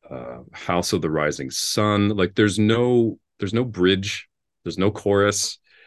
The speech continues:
It's just these songs, like, repeat. There's, like, there's, like, an,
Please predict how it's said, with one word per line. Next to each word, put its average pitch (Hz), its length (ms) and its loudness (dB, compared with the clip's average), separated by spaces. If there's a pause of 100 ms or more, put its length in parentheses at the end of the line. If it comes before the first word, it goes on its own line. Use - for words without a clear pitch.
(260)
It's 92 160 0
just 104 160 -2
these 95 220 0
songs, 101 500 2
like, 71 340 -6 (680)
repeat. 82 600 -2
There's, 87 160 -2
like, 82 140 2
there's, 85 220 0
like, 87 140 -2
an, 85 120 2